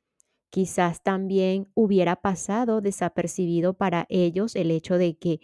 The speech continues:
independientemente de la magnitud de la revelación o de la exactitud de la información recibida, en últimas,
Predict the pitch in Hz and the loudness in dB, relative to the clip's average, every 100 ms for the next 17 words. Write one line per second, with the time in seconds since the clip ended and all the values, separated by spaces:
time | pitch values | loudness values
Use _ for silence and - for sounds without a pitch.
0 | - - - _ 208 196 180 180 170 165 | -12 -20 -20 _ 2 2 2 0 -2 0
1 | 185 196 190 196 190 165 156 160 160 160 | 2 2 2 4 4 2 -2 -4 -4 -6
2 | 160 156 175 170 175 190 170 - 165 165 | -6 -6 -2 0 0 -2 -4 -6 -4 -4
3 | 156 160 151 156 - 190 185 180 - 156 | -2 -4 -4 -8 -6 -2 -2 -2 -6 -2
4 | 156 156 151 147 - - 160 - 165 - | -2 0 -2 -4 -6 -4 -4 -6 -10 -4
5 | 196 202 170 151 151 - 165 156 156 156 | 0 2 2 -4 -6 -6 -6 -4 -6 -6
6 | - 156 156 190 247 240 226 185 208 _ | -4 -4 0 0 0 2 2 0 -2 _
7 | - - - _ 185 180 170 160 202 202 | -20 -20 -20 _ 0 2 0 0 -2 0
8 | 208 226 - | -2 -4 -10